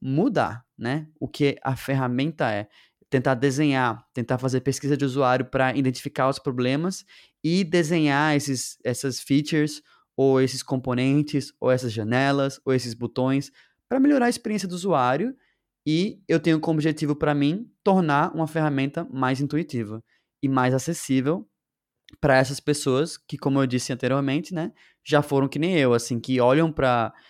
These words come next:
qualquer, qualquer, qualquer engine, mas especialmente a Unity, e veem um, um cockpit de avião, né? Tipo, vem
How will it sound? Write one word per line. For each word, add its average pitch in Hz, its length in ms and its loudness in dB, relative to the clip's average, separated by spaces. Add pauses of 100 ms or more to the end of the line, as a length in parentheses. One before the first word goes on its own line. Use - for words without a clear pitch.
(220)
qualquer, - 380 0
qualquer, 196 560 0
qualquer 170 300 0
engine, 170 440 4
mas 139 220 2
especialmente 139 580 0
a 135 40 4
Unity, 135 420 0 (340)
e 156 140 6
veem 147 580 4
um, 131 640 2 (460)
um 147 100 0
cockpit 151 460 0
de 123 140 0
avião, 120 320 2
né? 113 120 0
Tipo, 123 260 -6
vem 131 380 0